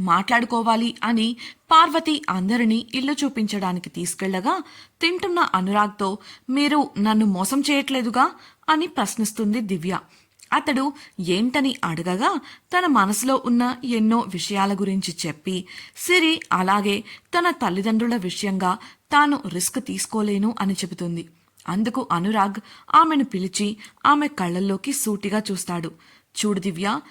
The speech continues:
నేను ఇప్పటికే నీకు చెప్పాల్సినవన్నీ చెప్పేశాను. ఈ క్షణం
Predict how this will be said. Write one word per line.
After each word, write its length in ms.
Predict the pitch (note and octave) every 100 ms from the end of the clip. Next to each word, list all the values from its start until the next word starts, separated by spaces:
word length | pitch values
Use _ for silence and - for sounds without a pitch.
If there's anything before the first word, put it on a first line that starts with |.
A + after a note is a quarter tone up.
| - -
నేను 360 | B3+ D4 E4 E4 -
ఇప్పటికే 640 | F#3 B3 B3 A#3+ A3 - A#3+
నీకు 200 | B3 B3 -
చెప్పాల్సినవన్నీ 760 | F3 G3+ G#3 G#3+ A3 F3+ F#3 A3+ F#3+
చెప్పేశాను. 500 | - F3+ F3+ F3 E3+ _ - - _
ఈ 100 | D#4+
క్షణం 360 | E4 D4 A#3+ C4+